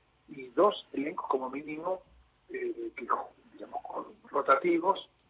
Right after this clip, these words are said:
para las otras funciones. Esto además de otros dos,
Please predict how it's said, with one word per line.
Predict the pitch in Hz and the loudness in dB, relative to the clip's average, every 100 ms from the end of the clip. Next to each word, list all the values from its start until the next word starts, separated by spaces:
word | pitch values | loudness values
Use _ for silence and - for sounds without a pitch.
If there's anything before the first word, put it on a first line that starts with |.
| _ | _
para | - 120 113 | -12 -6 -4
las | 104 | -6
otras | - 120 | -6 -10
funciones. | - 143 226 165 101 - _ | -8 0 4 4 2 -14 _
Esto | 165 - 190 | -4 2 2
además | 151 160 185 202 _ _ _ _ _ _ _ - | 6 6 4 0 _ _ _ _ _ _ _ 0
de | |
otros | 151 156 135 | 0 2 2
dos, | 151 196 214 - | 6 8 6 2